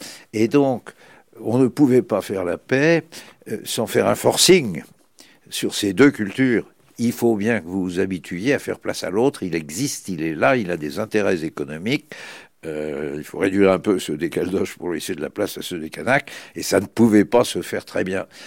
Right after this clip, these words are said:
Euh, là-dessus, euh, Wabito a raison. Là où il a tort, euh, c'est de prendre la négociation de l'accord Oudinot comme d'une renégociation. Pas du tout.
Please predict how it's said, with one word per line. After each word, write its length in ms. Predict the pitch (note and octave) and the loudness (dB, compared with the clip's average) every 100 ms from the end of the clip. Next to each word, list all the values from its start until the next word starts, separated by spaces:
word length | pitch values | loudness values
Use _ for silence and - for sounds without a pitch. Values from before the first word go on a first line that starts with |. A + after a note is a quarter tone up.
| - - - | -20 -20 -10
Euh, 140 | G2 F2 | -6 -2
là-dessus, 800 | F#2 - - - D#3 E3 B2+ C#2+ | 0 0 2 6 8 8 4 0
euh, 160 | F2 | -4
Wabito 400 | E2+ F#2 E2 - | -2 -4 -4 0
a 140 | C3+ C3 | 2 4
raison. 340 | G2+ F2+ D2+ - - - | 2 0 -4 -10 -20 0
Là 160 | G2+ C#3+ | 4 6
où 100 | G#2+ | 6
il 80 | |
a 60 | D2+ | 2
tort, 480 | - C3+ D#3+ C#3+ - - - _ | 2 6 6 6 2 -12 -20 _
euh, 680 | F#2 F2 E2+ D#2+ D#2+ D2 D2+ | -6 -4 -4 -4 -4 -6 -8
c'est 220 | C2+ - F#2+ | -8 -6 -6
de 60 | |
prendre 500 | - A2+ G#2+ D#2 E2+ | -6 -4 -4 -6 -8
la 340 | E2+ E2 E2 D#2 | -4 -4 -4 -6
négociation 720 | E2 E2 F2+ F#2 - F#2+ F#2 | -6 -6 -6 -6 -8 -8 -8
de 120 | E2+ | -8
l'accord 280 | E2 D2+ D#2+ | -8 -6 -6
Oudinot 380 | D#2+ D#2+ G#2+ D3+ | -6 -4 0 0
comme 280 | - G2 E2+ | 2 -2 -2
d'une 240 | F2 F2+ | -4 -2
renégociation. 640 | E2+ A2 G2 F#2+ E2 - A#1 | 4 6 6 2 -2 -4 -6
Pas 180 | D#2+ | -2
du 180 | D#2 A2 | 2 2
tout. 280 | - G#3 F#3 | 4 4 4